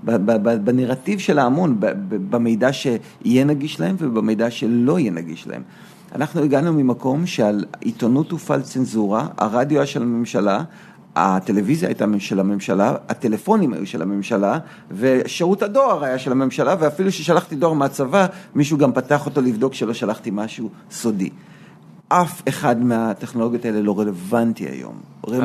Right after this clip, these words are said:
Speaker 1: Remotely.
Speaker 2: עדיין, כל הדברים שכן, עדיין נמצאים בניטור של מדינות.
Speaker 1: אני, אני מסכים שהם בניטור, אבל הם ללא ספק, גם ביטקוין יכול להיות בניטור, אבל הם לא בשליטה.
Speaker 2: הוא יכול להיות
Speaker 1: המדינה,
Speaker 2: בניטור?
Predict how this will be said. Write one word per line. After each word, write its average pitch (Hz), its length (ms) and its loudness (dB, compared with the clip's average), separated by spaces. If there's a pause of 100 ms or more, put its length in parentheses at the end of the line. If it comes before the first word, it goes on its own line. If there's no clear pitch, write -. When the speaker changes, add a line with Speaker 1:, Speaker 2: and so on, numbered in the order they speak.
(200)
Speaker 1:
Remotely. - 20 2
Speaker 2:
עדיין, 135 360 0
כל 160 180 2
הדברים 151 260 0
שכן, 165 500 4 (120)
עדיין 143 380 2
נמצאים 147 360 2
בניטור 165 640 2 (460)
של - 180 -2
מדינות. 127 520 2
Speaker 1:
אני, 185 200 4
אני 151 120 2
מסכים 151 280 0
שהם 139 220 4
בניטור, 202 560 2 (100)
אבל 117 300 2 (120)
הם 123 180 2
ללא 117 420 2
ספק, 147 600 -6
גם 139 280 2
ביטקוין 127 300 -2
יכול 101 180 -2
להיות 104 120 0
בניטור, 98 420 -2
אבל 107 160 -2
הם 107 120 0
לא 120 80 -2
בשליטה. 98 500 -6 (100)
Speaker 2:
הוא 131 100 2
יכול - 220 0
להיות 160 120 2
Speaker 1:
המדינה, 165 240 2 (400)
Speaker 2:
בניטור? - 280 -10